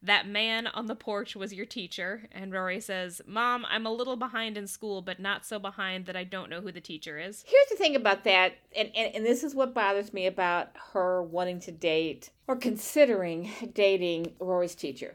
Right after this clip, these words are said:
Speaker 2: Won't it be weird? Won't it be hard for Rory when she's sitting in class, in his class, listening to him lecture, thinking about her mom dating him, or even her mom having sex with him?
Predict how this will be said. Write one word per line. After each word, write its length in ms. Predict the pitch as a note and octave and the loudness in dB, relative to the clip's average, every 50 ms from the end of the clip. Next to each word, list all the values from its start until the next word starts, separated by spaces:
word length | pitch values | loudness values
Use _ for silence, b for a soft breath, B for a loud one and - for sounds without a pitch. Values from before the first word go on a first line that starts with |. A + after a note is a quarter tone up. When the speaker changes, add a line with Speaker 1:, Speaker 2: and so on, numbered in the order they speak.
| - _ | -14 _
Speaker 2:
Won't 280 | - A#3+ B3+ C#4 D4+ E4+ | -4 0 0 2 2 0
it 80 | F4 - | -2 -2
be 140 | F#4 F4 | -2 -2
weird? 480 | D#4 - B3 A#3+ A3+ A3+ A3 A3+ A3 G#3+ | -2 0 2 4 4 4 4 2 0 0
Won't 200 | A3 A#3 B3 B3+ | 0 2 2 2
it 80 | C#4+ C#4 | 2 0
be 100 | - D4 | -2 -6
hard 400 | C#4 - - A#3 G#3+ G#3+ G#3+ G#3+ | -6 -2 0 2 2 2 2 -2
for 640 | - - - G#3 G3 F#3+ F#3 F#3 F#3 F#3 F3 - - - | -4 -4 0 2 4 6 6 6 6 4 2 0 -4 -12
Rory 400 | F3+ F3 F#3 F#3 F3 E3+ D#3+ D#3 | -4 2 4 6 6 6 4 0
when 160 | D3 D#3+ E3 | -2 -4 -8
she's 240 | D#3+ - E3+ D#3+ - | -10 -10 -14 -14 -4
sitting 260 | - - A3+ A#3+ A#3+ | 0 0 2 2 2
in 140 | B3 B3+ C4+ | 0 -2 -2
class, 580 | C4 - G3 E3+ D3 C#3 B2+ B2+ C#3 - - _ _ _ | -4 0 0 2 2 2 0 -2 -4 -6 -12 _ _ _
in 180 | - - B3 C4 | -2 0 0 2
his 240 | D4 D#4 E4+ E4 D#4+ | 2 0 -2 -2 -4
class, 720 | - - - F#3 C#3+ B2 A#2 A#2 - - - - - _ _ - | -4 -2 0 0 0 0 0 -4 -6 -8 -14 -20 -20 _ _ 0
listening 400 | A3 B3 C#4 C4+ - F4+ D4 C4 | 4 6 6 6 4 -2 -2 -2
to 80 | C#4 | 0
him 220 | C#4+ C#4 A3+ A3 G3+ | 0 -2 -2 -2 -2
lecture, 560 | F3+ D#3+ D#3+ D#3 - - F3 D#3 D3 D3+ D#3 b b b b b b _ | -2 -4 -4 -6 -6 -6 -4 -4 -4 -6 -8 b b b b b b _
thinking 320 | - C#4+ D4 E4 - G4 D#4 | 0 0 0 0 0 -2 -2
about 260 | A#3+ A#3+ A3 A3 A#3+ | 0 2 0 0 0
her 100 | A#3+ A3+ | -2 -4
mom 320 | G#3 G3+ F#3+ F3 F#3 F#3+ F#3+ | -2 -2 0 0 -2 -2 0
dating 360 | - B3 C#4+ G4 A#4+ A4 E4 | 2 2 2 2 2 -4 -4
him, 220 | A3+ F3+ C3 B2+ - | -4 -6 -8 -6 0
or 180 | - A#3+ B3 - | 2 4 4 4
even 280 | C4 C#4+ D#4+ D#4+ F4 E4 | 4 0 0 0 -2 -4
her 80 | E4 | -2
mom 240 | D#4 D4 C#4+ D4 D4 | -2 -2 -2 -2 -2
having 240 | D#4 D#4 D4+ D4 D4 | -2 -4 -4 -4 -6
sex 340 | - - F4 B4 - - - | -4 -4 -6 -6 -6 -6 -6
with 160 | E4+ C4+ - | -6 -6 -6
him? 160 | - - - | -8 -12 -12